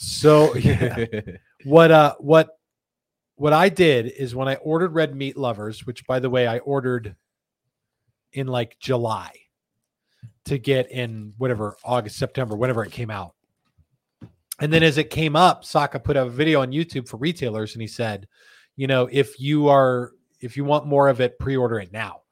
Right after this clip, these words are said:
Speaker 1: So I put in another huge order. So I have a ton of Red Meat Lovers on back order right now.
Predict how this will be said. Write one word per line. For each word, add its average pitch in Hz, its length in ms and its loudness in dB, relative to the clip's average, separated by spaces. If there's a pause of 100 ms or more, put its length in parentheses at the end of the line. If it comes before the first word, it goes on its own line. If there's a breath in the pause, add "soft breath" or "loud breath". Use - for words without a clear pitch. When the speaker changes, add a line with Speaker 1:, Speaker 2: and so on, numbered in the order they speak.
(360 soft breath)
Speaker 1:
So - 160 0
I 139 40 2
put 160 220 0
in 160 100 2
another 139 420 0
huge 160 600 0
order. 127 340 0 (520 soft breath)
So 160 240 4
I 180 140 4
have 208 180 4
a 135 160 -12 (260)
ton 160 580 2 (120)
of 127 220 -4
Red 143 240 0
Meat 143 180 -8
Lovers 127 320 -4
on 120 160 -8
back 135 380 -4
order 117 220 -4
right 113 300 -6
now. 107 440 -10